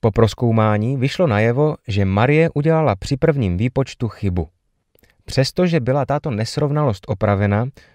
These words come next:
už se Marii nikdy nedostalo patřičné důvěry, která by se mohla odrazit například v kariérním růstu.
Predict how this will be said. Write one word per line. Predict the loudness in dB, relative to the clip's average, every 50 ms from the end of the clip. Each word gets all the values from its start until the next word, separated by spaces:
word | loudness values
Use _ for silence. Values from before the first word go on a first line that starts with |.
| _
už | -4 -4 0 2
se | 2 4
Marii | 4 4 4 4 4 2 2 0
nikdy | 0 0 0 0 0 0 2
nedostalo | 2 2 2 0 0 0 -2 -2 -2 -2
patřičné | 0 -2 -2 0 -2 -6 -4 -2 0 0 0
důvěry, | 2 0 0 2 4 4 4 4 2 0 -4 -10 _ _ _ _ _ _
která | -6 -2 0 4 4 4
by | 2 2
se | 0 2 2
mohla | 4 4 4 4 2 0 0
odrazit | 0 2 2 2 0 0 -2
například | -2 -2 -2 -2 -6 0 2 2 2 2 0
v | -8
kariérním | 0 2 4 4 4 4 2 2 2 0 0 0
růstu. | 0 0 -2 -2 -6 -10 -10 -10